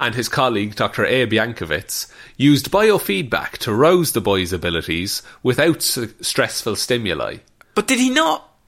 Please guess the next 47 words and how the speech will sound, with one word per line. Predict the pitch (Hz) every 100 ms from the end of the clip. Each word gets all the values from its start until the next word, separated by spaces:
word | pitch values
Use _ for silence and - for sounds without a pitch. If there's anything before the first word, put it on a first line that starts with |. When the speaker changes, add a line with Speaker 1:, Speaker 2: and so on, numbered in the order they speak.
| _ 214
Speaker 2:
was | 240 233
he | 285
not | 277 262
the | 240
one | 233 240 226
who | 214
put | 208 - - 214
his | 196
powers | - 208 196 180
away? | 175 214 196 156 -
Speaker 1:
Yeah, | 160 175 107 - - _ _ 143
because | 139 143 113
they | 127
were | 117
too | - 117
dangerous. | 104 90 80 80 - - - - _
Speaker 2:
But | 165
now | 170 202 202
he's | 180
brought | 139 180 170
his | 151
powers | - 151 139
back. | 135 175 143 135 - - - - -
Speaker 1:
No | 92
one | 90
bastard | 87 101 - 107
Reed | 98 101
Richards. | 98 113 269 220
Speaker 2:
He's | 214
just | 349 320 -
so | 285 247 226
weird. | 247 311 294 226 208
Speaker 1:
<laughs> | 190 196 320 - - - - - - - 202
So, | - 147 135 -
uh, | 143 131 131
you | 160 160
know | 165
the |
way | 151
a | 131
mutant, | 131 135 120 98 - - - -
uh, | 117 104 101 90
usually | 123 131 117 113
it's | 98
a |
stressful | 98 131 113 - 110
situation, | 104 - 95 90 87 - 76